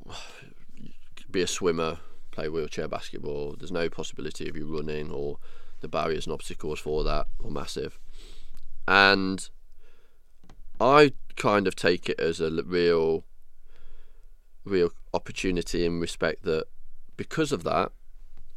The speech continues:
I'm gonna see how far I can go with it. So obviously I started running and the marathon thing 'cause of Terry Fox was really powerful. But I, I then said, "Well, why can't I do a challenge such as Terry, running a marathon a day?" And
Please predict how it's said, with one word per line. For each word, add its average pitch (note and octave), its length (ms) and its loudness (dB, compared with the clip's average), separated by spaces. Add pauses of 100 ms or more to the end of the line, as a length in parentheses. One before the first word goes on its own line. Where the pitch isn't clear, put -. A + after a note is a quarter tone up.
(140)
I'm B2 280 8
gonna G#2 200 2
see G2+ 220 2
how F#2+ 180 4
far F2+ 280 4
I - 40 0
can F#2 140 2
go E2+ 180 4
with D#2+ 120 2
it. D#2+ 120 0
So B2 120 2
obviously B2+ 240 0
I F#2 40 -2
started A#2 500 -2
running F2+ 420 2
and D#2+ 220 -2 (920)
the F#2+ 60 -4
marathon G2 460 2
thing E2+ 180 -2
'cause F2 200 -4
of D#2 120 -4 (140)
Terry E2 240 0
Fox - 400 0
was E2+ 120 -8
really F2 280 2
powerful. D#2+ 600 -2
But - 160 -6
I, A2 160 0 (260)
I A#2 160 0
then G#2+ 180 0
said, F#2 180 -2
"Well, F#2+ 260 4 (100)
why A#2 220 0
can't - 540 0
I F2+ 120 0
do F#2+ 160 -2
a F2 60 2
challenge E2 380 -2
such - 280 -4
as - 100 -4
Terry, D#2 460 -2 (680)
running F2 260 -2
a E2+ 40 0
marathon E2 480 0
a D#2 80 -2
day?" D2+ 340 -4 (720)
And E2+ 580 2